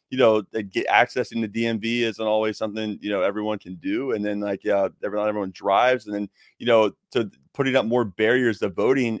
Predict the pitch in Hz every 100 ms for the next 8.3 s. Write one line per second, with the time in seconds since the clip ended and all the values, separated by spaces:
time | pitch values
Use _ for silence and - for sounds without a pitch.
0 | - 110 101 104 123 135 127 101 110 113
1 | 110 98 - - 107 110 104 87 98 82
2 | 101 82 85 85 123 - 87 92 90 92
3 | 139 107 92 104 98 95 120 117 98 85
4 | 95 117 107 98 98 104 123 110 104 98
5 | - 101 98 151 220 110 78 - _ _
6 | 120 120 190 233 226 240 - 320 156 139
7 | 131 120 - - - 131 131 - 95 -
8 | 139 104